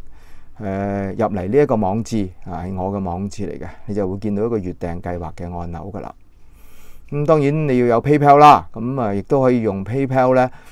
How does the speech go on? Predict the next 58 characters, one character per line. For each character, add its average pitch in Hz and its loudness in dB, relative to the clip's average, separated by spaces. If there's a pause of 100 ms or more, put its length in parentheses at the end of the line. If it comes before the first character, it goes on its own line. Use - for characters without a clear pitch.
(140)
係， 95 -2
誒， 92 -6
一 135 0
次 120 -6
過 104 0
呢 113 0
去 95 -4
支 110 -8
持 95 -10
我 73 -10
嘅。 - -16 (880)
啊， 101 -12
噉 180 0
仲 120 4
有 113 6
呢， 147 4
就， 104 2
誒， 101 0
如 98 -4
果 135 2
你 135 2
話 107 4
要 113 0
入 117 0
去 117 -2
我 113 4
個 123 4
戶 104 2
口 107 6
嗰 151 6
度 104 2
呢， 123 4
你 110 0
有 101 0
個 107 0
戶 104 0
口 104 0
號 107 -2
碼 92 -2
嘅 92 -4
話 92 -4
呢， 107 -4
你 104 -4
可 104 -4
以 104 -4
用 90 -6
Facebook 107 -6
嚟 - -12
P 104 -6
M 95 -6
我。 - -12 (760)
仲 110 0
有 123 2
一 - 2
個 135 2
方 147 -2
法 117 -4
呢， 127 -2